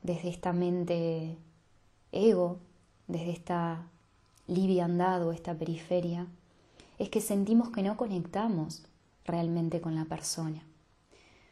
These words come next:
Y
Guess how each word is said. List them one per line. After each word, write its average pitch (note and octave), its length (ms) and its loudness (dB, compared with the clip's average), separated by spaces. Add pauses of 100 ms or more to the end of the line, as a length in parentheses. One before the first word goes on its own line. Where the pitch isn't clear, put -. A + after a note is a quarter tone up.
(1600)
Y G#3+ 680 6